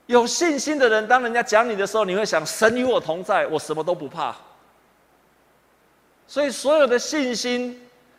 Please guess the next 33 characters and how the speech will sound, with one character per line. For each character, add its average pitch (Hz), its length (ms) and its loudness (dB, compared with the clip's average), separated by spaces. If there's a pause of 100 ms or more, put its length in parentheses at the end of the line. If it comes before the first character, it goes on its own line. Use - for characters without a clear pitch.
会 240 160 2
成 208 440 -4
就 247 240 0
我 160 160 0
们 156 300 -6
美 165 240 -2
好 127 180 -6
的 123 140 -4
品 113 320 -10
格， 117 200 -4
也 156 180 0
是 175 120 -6
从 143 220 -6
信 139 240 -10
心 117 180 -12
来 76 180 -12
的。 76 120 -20 (1000)
你 117 80 -10
看 127 160 -8
这 131 80 -6
个 120 100 -8
信 123 240 -6
心 113 340 -14
多 101 120 -10
么 101 140 -14
关 98 280 -16
键 - 300 -18
啊， - 100 -20 (640)
多 110 140 -6
么 110 100 -10
关 95 300 -14
键 98 200 -20
啊！ - 120 -20